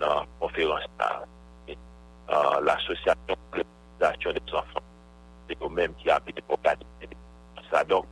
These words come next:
pour plus de renseignements, pour capable appeler dans le ça, yo,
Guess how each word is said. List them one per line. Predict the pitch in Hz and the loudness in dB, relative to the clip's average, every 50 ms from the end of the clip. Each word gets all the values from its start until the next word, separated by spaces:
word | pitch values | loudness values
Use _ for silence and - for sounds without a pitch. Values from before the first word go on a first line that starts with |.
| - - | -14 -6
pour | - 113 110 107 104 92 - - - - - - - - - - - - - - - - - - - | -2 0 2 2 2 0 -4 -10 -16 -20 -20 -20 -20 -20 -20 -20 -20 -20 -20 -20 -20 -20 -20 -18 -10
plus | - 123 127 123 110 | -4 0 2 2 2
de | 92 101 98 | 4 4 6
renseignements, | 87 95 92 - - - 98 87 82 80 - - 85 90 98 104 - - - | 6 6 4 4 0 2 2 4 2 2 0 0 0 2 2 0 -2 -6 -10
pour | - - - | -12 -10 -8
capable | - - - - 85 78 73 | -8 -8 0 0 0 2 2
appeler | - - - - 85 90 92 | -2 -6 -6 -4 0 0 0
dans | - - - - - - - - - - - | 0 -2 -12 -20 -20 -20 -18 -16 -14 -14 -12
le | - - - | -8 0 2
ça, | 71 71 | 2 2
yo, | 73 - - 190 220 | 2 2 0 -2 -2